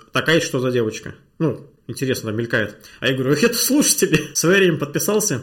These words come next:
Вот так оно и осталось. И вот именно сейчас, в данный период времени, я потребляю, ну, может быть, стыдно сказать, может быть, наоборот, кто-то похвалит, э, в основном политический контент.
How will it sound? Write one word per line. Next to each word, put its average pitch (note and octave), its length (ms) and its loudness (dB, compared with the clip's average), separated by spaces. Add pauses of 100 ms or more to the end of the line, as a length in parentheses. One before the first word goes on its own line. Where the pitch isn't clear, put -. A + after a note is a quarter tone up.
Вот C#3 160 2
так F3 160 2
оно E3 180 2
и E3 40 4
осталось. C#3 520 0
И A#3 360 0
вот F3+ 180 4
именно G3 240 2
сейчас, G#3 360 0
в C#3+ 60 -2
данный E3+ 240 2
период D#3+ 400 0
времени, E3 540 0
я C#3+ 180 0
потребляю, D#3 640 0
ну, C3 140 -4
может D3+ 300 2
быть, C#3 100 -2
стыдно G3 280 2
сказать, D#3 460 -2
может B2+ 320 0
быть, A#2+ 120 -4
наоборот, D3 240 0
кто-то D3 180 -6
похвалит, C#3 560 0
э, B2+ 320 -8
в B2 80 -8
основном F3 260 2
политический D3 500 0
контент. A2+ 460 -6